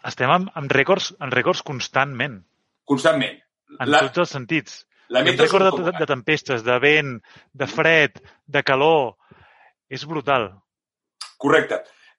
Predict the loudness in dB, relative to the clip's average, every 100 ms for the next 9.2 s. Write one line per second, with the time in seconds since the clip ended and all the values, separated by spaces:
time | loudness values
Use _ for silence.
0 | -6 -4 2 4 4 2 2 -2 0 2
1 | 4 4 0 -12 -20 _ _ _ _ _
2 | _ 4 6 4 2 0 -10 0 0 0
3 | -8 _ 2 2 2 -2 0 0 -2 -2
4 | 0 0 -6 _ 2 2 0 -4 0 -2
5 | 0 -8 0 4 4 2 -2 -2 -2 -2
6 | -2 0 -2 -4 -12 -12 -14 -20 _ _
7 | _ _ _ -4 -2 2 0 2 2 6
8 | 4 4 -2 -12 -12 -12 -6 -2 2 4
9 | 4 0